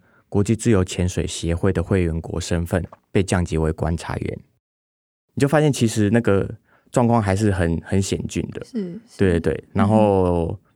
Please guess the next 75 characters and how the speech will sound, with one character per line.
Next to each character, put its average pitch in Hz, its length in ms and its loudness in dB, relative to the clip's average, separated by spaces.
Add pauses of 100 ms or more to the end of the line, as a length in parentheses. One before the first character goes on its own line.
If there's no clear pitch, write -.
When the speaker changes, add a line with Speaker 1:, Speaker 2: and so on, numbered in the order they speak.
Speaker 1:
目 127 120 2
前 90 600 0 (300)
台 95 160 -2
湾 104 100 2
还 95 140 0
是 98 100 -4
在 92 360 -2 (200)
联 92 220 2
署 - 180 -4
啊， - 180 -8
看 113 160 0
是 107 120 -2
不 101 40 -4
是 107 140 -4
能 90 140 2
够 87 220 0
重 90 180 -4
新 98 400 0
回 - 160 -4
到 92 200 2
会 92 180 0
员 82 120 -2
国 64 140 -6
的 58 80 -6
身 80 260 -6
份， - 180 -8 (460)
但 120 140 2
我 87 80 0
觉 85 100 0
得 82 80 2
就 101 140 0
还 98 160 -4
在 107 160 2
努 90 180 2
力 95 160 2
当 82 240 -2
中。 76 240 -4 (300)
Speaker 2:
嗯， 196 200 -4 (300)
是。 - 160 -8
Speaker 1:
嗯。 185 140 -6 (180)
Speaker 2:
正 320 140 0
好 208 180 2
抓 202 240 0
的 170 300 -2
这 202 100 -4
个 175 240 -2 (260)
标 185 240 0
题， 156 380 -6 (140)
其 - 160 -4
实 185 120 -2
蛮 180 200 2
多 196 100 2
读 180 160 -2
者 160 80 2
看 175 180 0
都 160 60 0
很 160 100 -2
有 139 160 -4
感， 139 180 -4
我 139 60 -2
那 190 120 4
时 185 40 0
候 185 60 2
看 180 140 0
了 151 100 -2
也 143 80 -8
很 147 140 -6
有 139 160 -8
感。 - 180 -8 (380)
正 240 140 4
好 196 100 4
标 190 180 2
题 175 140 0
写 151 160 -2
说， 180 300 0